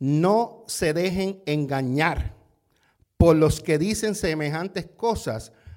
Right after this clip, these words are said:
porque las malas compañías corrompen el buen carácter.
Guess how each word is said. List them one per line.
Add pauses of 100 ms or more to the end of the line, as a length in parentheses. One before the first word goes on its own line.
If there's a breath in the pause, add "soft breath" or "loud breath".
(120)
porque
las
malas
compañías (460 soft breath)
corrompen (420 soft breath)
el (380 soft breath)
buen (100)
carácter.